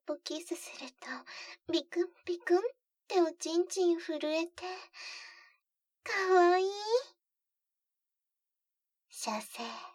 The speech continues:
したい？おちんちんから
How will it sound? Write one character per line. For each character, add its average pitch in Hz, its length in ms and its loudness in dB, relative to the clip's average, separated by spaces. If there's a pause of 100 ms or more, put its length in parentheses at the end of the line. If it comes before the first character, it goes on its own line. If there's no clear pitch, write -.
(460)
し - 220 -12
た 262 200 -6
い？ 247 60 -10 (2500)
お 262 120 -4
ち 262 260 -8
ん 311 100 -4
ち 294 220 -8
ん 254 100 -12
か - 160 -16
ら 220 60 -18